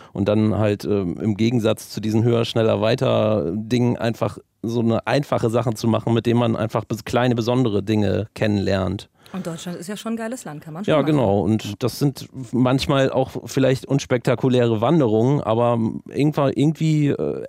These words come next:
Speaker 1: erkennt man immer irgendwas Besonderes in den kleinen Dingen und das ist halt das Schöne daran.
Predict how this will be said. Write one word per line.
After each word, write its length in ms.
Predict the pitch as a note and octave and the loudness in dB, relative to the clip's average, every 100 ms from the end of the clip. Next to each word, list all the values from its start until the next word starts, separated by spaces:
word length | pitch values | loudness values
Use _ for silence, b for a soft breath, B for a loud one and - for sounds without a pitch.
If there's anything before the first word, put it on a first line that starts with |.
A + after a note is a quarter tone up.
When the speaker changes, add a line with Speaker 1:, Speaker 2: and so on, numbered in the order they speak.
| - | -8
Speaker 1:
erkennt 320 | - C#3+ C#3+ | -2 2 2
man 180 | A#2+ B2 | 4 4
immer 320 | C3 C#3+ A#2+ | 4 4 2
irgendwas 420 | A#2 A#2+ B2 - C3+ | 2 2 0 -4 -4
Besonderes 520 | A#2+ B2 C3+ G#2+ G#2 | 0 2 4 2 2
in 80 | G#2+ | 2
den 140 | G#2+ | 2
kleinen 340 | A2+ G#2+ A2+ | 2 2 4
Dingen 200 | G#2 G2 | 2 2
und 80 | G2 | 0
das 100 | G#2 | -2
ist 60 | - | -2
halt 160 | A#2 | 0
das 80 | A#2+ | 0
Schöne 240 | - A#2+ G2 | 2 2 4
daran. 440 | F#2+ F#2 F#2 G#2 | 2 2 0 -4